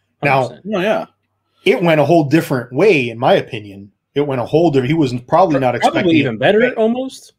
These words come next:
Speaker 1: Yeah. So for him, it probably went, like, he was probably not expecting it to be fake,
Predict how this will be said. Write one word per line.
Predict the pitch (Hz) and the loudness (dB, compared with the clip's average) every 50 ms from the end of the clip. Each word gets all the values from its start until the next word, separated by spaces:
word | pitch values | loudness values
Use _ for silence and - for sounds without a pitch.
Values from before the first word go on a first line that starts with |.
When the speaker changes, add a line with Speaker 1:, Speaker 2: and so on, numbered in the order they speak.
| _ _ _ _ _ _ | _ _ _ _ _ _
Speaker 1:
Yeah. | - 226 233 - - - _ _ _ | -2 0 0 0 -2 -6 _ _ _
So | - - - 156 151 147 - _ _ _ _ _ _ _ _ | -8 -2 0 2 2 0 -2 _ _ _ _ _ _ _ _
for | - 165 135 | -2 -2 0
him, | 127 214 320 277 175 | 2 2 2 2 0
it | 151 131 117 - - | -2 -4 -6 -6 -2
probably | - 170 165 160 151 143 131 127 123 123 - | 0 0 2 2 0 -2 -2 -4 -6 -8 -6
went, | 131 139 139 143 143 _ _ - | -2 -2 -2 -2 -4 _ _ -4
like, | 156 135 123 120 117 - _ _ | -2 0 0 0 -2 -6 _ _
he | - 123 170 | -8 -4 -2
was | 190 160 127 | -2 -2 -2
probably | - - - 139 143 139 135 131 | -2 -2 0 2 2 2 0 -2
not | 131 120 110 | -4 -4 -6
expecting | 101 - - - - 165 190 - 160 131 | -6 -12 -10 -4 -2 -2 -2 -2 -4 -6
it | 113 101 - | -6 -6 -12
to | 104 | -16
be | 92 90 - | -18 -16 -16
fake, | - 101 - 147 143 - | -12 -10 -12 -12 -12 -14